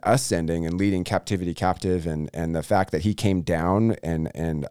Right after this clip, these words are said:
identified with us, it just was like, "No, this is what, this is what the Lord has for today."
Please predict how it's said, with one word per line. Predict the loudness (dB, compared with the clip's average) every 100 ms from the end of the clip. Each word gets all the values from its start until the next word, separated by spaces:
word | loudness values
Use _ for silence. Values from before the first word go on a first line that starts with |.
| -4
identified | -2 0 0 0 2 2 2
with | 0 0
us, | -2
it | -2
just | -2 -2
was | -4 -2
like, | -4 -2
"No, | -2
this | -2 -2
is | -4
what, | -4 -4 -4
this | -6 -6
is | -6
what | -8
the | -6
Lord | -6 -4
has | -4 -4 -4
for | -10
today." | -6 -4 -2